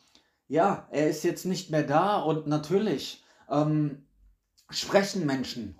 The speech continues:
heute noch über ihn und etwas von seiner Musik, von dem, was er getan hat, ist geblieben und das wird in Ehren gehalten, so, keine Frage. Aber trotzdem, Michael selbst ist nicht mehr da, um das alles zu genießen. Verstehst du?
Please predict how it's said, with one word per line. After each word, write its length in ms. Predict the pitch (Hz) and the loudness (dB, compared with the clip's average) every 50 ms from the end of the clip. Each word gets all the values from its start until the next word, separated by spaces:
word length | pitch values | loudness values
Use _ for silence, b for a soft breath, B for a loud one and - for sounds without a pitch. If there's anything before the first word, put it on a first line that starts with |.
| - | 0
heute 320 | 139 160 208 202 202 185 156 | 4 4 4 4 2 0 -2
noch 300 | 135 113 - - - - | -2 -2 -4 -8 -12 -12
über 240 | 127 110 113 101 107 | -10 -8 -8 -10 -10
ihn 260 | 107 98 98 98 98 | -12 -12 -12 -10 -8
und 140 | 123 143 147 | -6 -6 -6
etwas 380 | - 165 160 175 170 160 160 | -6 -6 -2 2 2 2 2
von 200 | - - 156 156 | 0 -4 -4 -2
seiner 280 | 147 147 147 147 151 139 | 0 0 0 2 0 0
Musik, 540 | 135 135 123 135 165 202 214 - - - b b b b | -2 -2 -2 0 0 0 0 0 -4 -12 b b b b
von 200 | - 143 143 139 | -10 -8 -4 0
dem, 240 | 160 175 180 170 147 | 2 2 2 2 0
was 180 | 160 156 - 165 | -2 -2 0 -2
er 80 | 143 | -2
getan 440 | - 143 120 - - 156 170 185 165 | 0 -2 -4 -2 -2 -2 -2 0 0
hat, 180 | 170 160 160 - | -2 -2 -2 -4
ist 180 | 156 147 - | -10 -10 -8
geblieben 600 | - - - 143 170 196 220 - - 117 113 113 | -10 -10 -4 -2 -2 -2 -2 -2 -4 -2 -2 -2
und 200 | - 123 123 - | 0 -2 -2 -2
das 180 | 139 - - - | -4 -6 -2 0
wird 180 | 165 175 - | -2 0 0
in 180 | 127 131 127 127 | 0 0 0 -2
Ehren 400 | - 160 185 202 185 165 139 110 | 0 0 0 0 2 0 -2 -2
gehalten, 460 | 107 95 95 95 110 - - - 104 | -4 -6 -8 -10 -12 -12 -12 -14 -14
so, 180 | 101 104 104 98 | -12 -12 -12 -10
keine 340 | - 147 170 170 175 147 - | -4 -4 -4 -2 -2 -6 -6
Frage. 540 | - - 156 175 185 151 143 160 175 175 B B B B B B B B | -2 0 0 0 0 0 0 -2 -2 -4 B B B B B B B B
Aber 260 | 120 117 127 135 131 - | -4 -2 0 0 -2 0
trotzdem, 640 | - 147 180 175 - - - 190 190 185 180 170 B B B B | 2 2 2 2 2 -2 0 0 0 0 -2 -8 B B B B
Michael 520 | - 120 139 147 156 151 151 151 147 135 113 | -4 2 2 4 2 2 0 -2 -2 -2 -2
selbst 420 | 120 135 156 185 - - - - | 0 0 0 0 0 -6 -8 -10
ist 160 | 156 151 - | -8 -8 -4
nicht 240 | 175 196 190 - - | -4 -4 -4 -4 -2
mehr 120 | 190 151 113 | -2 -2 -2
da, 160 | 120 110 117 117 | 0 -2 -2 -2
um 200 | 92 80 117 117 | -2 -4 -6 -6
das 240 | 113 107 107 - - | -6 -6 -6 -6 -10
alles 300 | 113 107 110 104 - - | -8 -8 -8 -10 -14 -12
zu 120 | - 113 104 | -12 -10 -8
genießen. 520 | 113 104 107 101 98 - 104 95 90 - _ _ | -8 -10 -10 -12 -12 -14 -18 -18 -18 -20 _ _
Verstehst 480 | - 117 113 - 160 175 190 190 - 180 | -10 -10 -8 0 0 0 0 0 2 2
du? 220 | 180 196 202 | 2 2 0